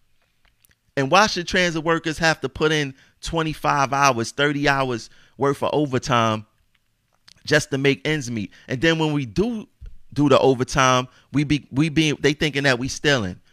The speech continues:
They call us thieves. We wanna, we want more contract. We wanna, we want higher wages. We being greedy. That don't make no sense.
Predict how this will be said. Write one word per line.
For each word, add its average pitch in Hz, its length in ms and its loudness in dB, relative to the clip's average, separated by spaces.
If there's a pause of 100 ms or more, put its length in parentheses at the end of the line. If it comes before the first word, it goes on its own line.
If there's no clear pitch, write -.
(100)
They 127 100 -2
call 135 320 2
us 113 160 0
thieves. 120 540 -6 (800)
We 151 160 -4
wanna, 160 320 2
we 160 160 2
want 165 320 2
more 156 280 4
contract. 156 600 2
We 156 80 -2
wanna, 143 400 0
we 175 120 -2
want 143 220 0
higher 156 360 6
wages. 127 440 0
We 147 140 -4
being 123 300 -2
greedy. 131 460 -6 (3000)
That 185 180 2
don't 180 180 2
make 170 220 2
no 160 160 0
sense. 190 500 -2